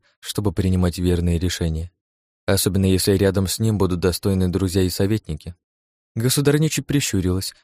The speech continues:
будто просвечивая меня взглядом. «И поэтому я решила, что вам пора познакомиться лично. Впрочем, он и сам просил об этом».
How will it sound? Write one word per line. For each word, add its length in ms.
будто 240
просвечивая 540
меня 200
взглядом. 540
«И 100
поэтому 460
я 140
решила, 340
что 220
вам 160
пора 180
познакомиться 720
лично. 460
Впрочем, 460
он 120
и 40
сам 200
просил 360
об 120
этом». 300